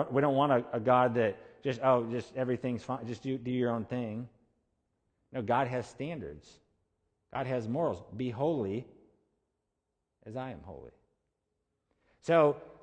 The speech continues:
Jesus on the cross, your sins were taken and placed on him, and then he paid the penalty.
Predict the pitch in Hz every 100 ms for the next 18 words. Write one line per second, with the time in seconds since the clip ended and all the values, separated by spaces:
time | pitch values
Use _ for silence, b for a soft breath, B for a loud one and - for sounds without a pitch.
0 | 120 117 185 185 185 175 180 - - -
1 | _ _ - 151 160 - 180 160 147 -
2 | - 117 156 175 180 175 151 147 165 147
3 | 151 147 156 - - - _ b 120 123
4 | 147 131 139 147 147 127 - 143 147 160
5 | 165 165 - 147 143 - 139 131 135 127
6 | - 110 - 135 127 - 95